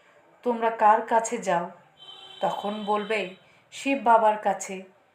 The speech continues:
যিনি ব্রহ্মার শরীরে এসেছেন। এই ব্রহ্মা কোনো শিব নয়। যত যত বাবাকে জানবে,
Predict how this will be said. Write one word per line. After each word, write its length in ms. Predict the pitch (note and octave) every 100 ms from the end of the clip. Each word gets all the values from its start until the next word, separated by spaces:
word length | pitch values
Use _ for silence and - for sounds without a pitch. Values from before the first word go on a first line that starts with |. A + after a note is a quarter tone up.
| _ _ _
যিনি 280 | F#3+ G#3 G#3+
ব্রহ্মার 520 | F3+ G3 F#3+ F#3+ G3+
শরীরে 480 | G3+ A3+ G#3+ G#3+ A3
এসেছেন। 720 | G3+ F#3 G#3 F#3+ - F#3 F#3+ - _ _ _ _ _ _
এই 200 | - A#3+
ব্রহ্মা 460 | G3+ G3 G3 G3+ A3+
কোনো 320 | A3+ A#3+ B3+
শিব 420 | - - A3+ G3
নয়। 260 | F3+ D#3 D#3+ - _ _ _ _ _ _ _ F#3
যত 340 | G3 F#3 A#3+
যত 240 | A3+ A3
বাবাকে 560 | B3 G3+ F#3 G3 G#3+ A#3+
জানবে, 680 | G#3+ F#3 F#3+ G3 A#3 F#3